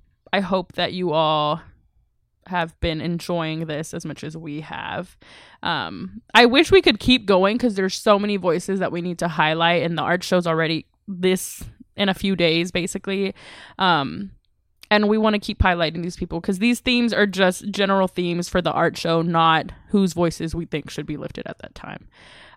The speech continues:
Um, I wanted to bring up something that I kind of said last episode, and literally that night I learned this phrase, and I was like, "Ooh, this is good."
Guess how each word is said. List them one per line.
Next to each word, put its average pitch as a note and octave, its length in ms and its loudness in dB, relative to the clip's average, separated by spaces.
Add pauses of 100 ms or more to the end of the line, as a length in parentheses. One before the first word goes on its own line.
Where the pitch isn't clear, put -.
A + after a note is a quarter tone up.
Um, G#3 500 4
I B3 80 10
wanted D#4 280 8
to F4+ 100 4
bring C4 300 2
up - 120 -2
something A#3 360 -4
that F#3 120 2
I E3+ 100 2
kind G#3+ 340 -2
of B3+ 80 -4
said C#4+ 260 -2
last C#4+ 340 2
episode, C#4+ 380 0
and A3+ 220 0
literally A#3 380 0
that F#3+ 400 6
night F#3 640 2
I F3+ 140 4
learned F3 400 2
this F#3 200 -2
phrase, E3+ 420 -2
and F3+ 80 -4
I E3 60 0
was E3 120 -6
like, - 160 -8 (140)
"Ooh, A#3 260 4
this F3 220 -4
is E3 180 -6
good." F3+ 420 -8